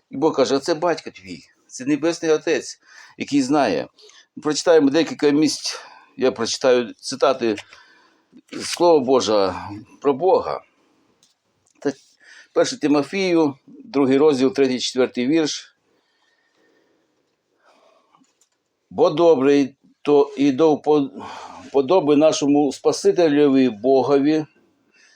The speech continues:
який бажає, щоб усі люди спаслись і прийшли до пізнання істини». Це Павло пише своєму учню, своєму сину.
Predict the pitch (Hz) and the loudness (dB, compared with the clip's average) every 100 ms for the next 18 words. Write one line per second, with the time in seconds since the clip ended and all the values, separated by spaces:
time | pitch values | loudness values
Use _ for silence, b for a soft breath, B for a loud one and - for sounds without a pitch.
0 | b - 139 185 156 160 165 156 135 147 | b -6 -4 0 0 2 2 2 0 -4
1 | 131 147 - 202 160 135 117 - 123 - | -4 -8 -4 -2 0 0 -2 -6 -6 -4
2 | 104 87 - - 127 127 135 - 185 143 | -6 -6 -8 -14 -12 -6 -6 -2 -2 -2
3 | 131 131 110 131 139 131 113 - - 80 | -6 -8 -4 -2 0 -2 -4 -8 -12 -14
4 | 67 - _ _ _ _ 170 - 202 202 | -14 -20 _ _ _ _ -12 -4 -2 -2
5 | 190 175 160 - 160 156 156 180 160 - | -4 -8 -8 -4 -2 0 -2 -4 -6 -12
6 | 76 - _ b b b - 147 156 143 | -14 -14 _ b b b -2 0 0 -2
7 | - 196 330 92 | -4 -4 -2 -4